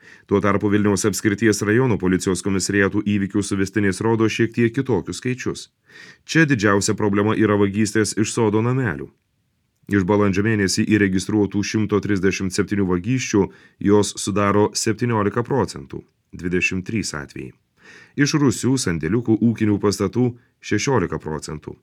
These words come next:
dvidešimt du. Iš butų, namų penkiolika procentų, dvidešimt vienas. Iš nuo automobilių keturiolika procentų, devyniolika atvejų.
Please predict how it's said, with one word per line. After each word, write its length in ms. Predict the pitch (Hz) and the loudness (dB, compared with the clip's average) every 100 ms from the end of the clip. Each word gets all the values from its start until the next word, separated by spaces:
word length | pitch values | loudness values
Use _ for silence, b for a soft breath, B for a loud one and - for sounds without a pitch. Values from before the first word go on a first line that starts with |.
| _ _ _ - | _ _ _ -18
dvidešimt 640 | 82 90 85 - 104 107 | -10 -6 -4 -6 -8 -6
du. 100 | 101 - _ B B B _ | -6 -8 _ B B B _
Iš 220 | 160 127 | 2 4
butų, 320 | 123 131 131 | 0 2 0
namų 460 | - 95 87 117 113 - _ - | 2 0 0 0 -4 -10 _ -4
penkiolika 580 | 98 101 127 82 73 | -2 -2 -2 -2 -6
procentų, 560 | 73 78 71 71 71 - - _ _ _ | -8 -6 -6 -10 -12 -16 -18 _ _ _
dvidešimt 580 | 87 98 90 85 95 87 | -8 -2 -2 -2 -4 -4
vienas. 480 | 107 80 65 - - _ _ _ _ - | -6 -6 -10 -18 -20 _ _ _ _ 0
Iš 300 | 139 - - _ | 0 -2 -10 _
nuo 240 | 110 110 | -2 0
automobilių 640 | 87 80 85 85 110 101 90 b b b - | 0 -2 -2 0 2 2 0 b b b -4
keturiolika 520 | 120 127 104 73 85 | -2 0 -2 -2 -6
procentų, 560 | 92 92 - 69 - - _ _ _ _ _ - | -4 -6 -6 -12 -16 -20 _ _ _ _ _ -8
devyniolika 680 | 123 117 107 67 64 - - | -4 -2 -4 -6 -12 -14 -14
atvejų. 400 | 71 - - | -16 -18 -20